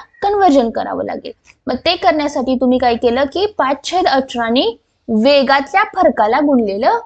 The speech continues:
आहे. मग आता बघा, बारा वजा दहा केल्यानंतर किती येतात? दोन येतात. दोन गुणिले पाच छेद अठरा मीटर प्रति सेकंद झाला गुणिले वेळ. आता हा अठरा इकडे भागाला, इकडे गेल्यानंतर गुणाकाराला जाईल आणि हा दहा, म्हणजे पाच गुणिले दोन, दहा केल्यानंतर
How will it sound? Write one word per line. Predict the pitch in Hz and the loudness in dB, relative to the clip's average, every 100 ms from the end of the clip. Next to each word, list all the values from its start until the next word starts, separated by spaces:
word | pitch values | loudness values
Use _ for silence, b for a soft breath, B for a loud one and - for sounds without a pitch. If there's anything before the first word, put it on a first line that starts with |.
| _ _ _ _ _ - | _ _ _ _ _ -6
आहे. | 240 196 - - | -6 -6 -14 -8
मग | 240 | -4
आता | 269 | 0
बघा, | 320 339 339 | 2 4 2
बारा | 302 262 269 302 | 4 2 4 4
वजा | 302 320 | 4 4
दहा | 311 285 | 4 0
केल्यानंतर | 285 294 294 285 | 0 0 2 0
किती | 285 277 285 | 0 -2 0
येतात? | 277 285 311 _ _ _ - | 0 0 -4 _ _ _ -4
दोन | 214 285 302 | 4 4 6
येतात. | 285 277 285 - _ - | 2 0 -4 -6 _ -8
दोन | 214 262 294 | 0 4 4
गुणिले | 339 320 311 311 | 4 2 4 2
पाच | 311 277 269 | 2 0 0
छेद | 294 262 | -2 0
अठरा | 294 311 294 262 | 0 -2 0 2
मीटर | 269 254 262 | 4 4 2
प्रति | 262 262 269 | 2 2 2
सेकंद | 269 269 240 240 | 0 -2 0 0
झाला | 247 254 240 | 0 0 0
गुणिले | 233 240 226 359 | 2 2 2 2
वेळ. | 370 202 101 _ b b b | 4 2 2 _ b b b
आता | - 254 | -8 -2
हा | 330 349 302 | 2 4 2
अठरा | 269 294 302 | -2 -4 -6
इकडे | 311 269 | -2 0
भागाला, | 262 277 285 285 | 0 0 0 2
इकडे | 277 269 262 | 0 2 2
गेल्यानंतर | 262 262 269 | 2 2 0
गुणाकाराला | 254 233 262 277 277 269 269 | 0 2 4 4 2 2 4
जाईल | 262 269 | 4 4
आणि | 247 240 247 | 2 -2 -2
हा | 240 | 0
दहा, | 226 - 233 | 0 0 -2
म्हणजे | 220 226 | -2 0
पाच | 262 254 247 262 | 2 2 2 2
गुणिले | 262 277 320 | 2 4 4
दोन, | 285 254 226 | 4 2 2
दहा | 240 240 | -2 -4
केल्यानंतर | 233 254 226 226 | -4 -2 0 -2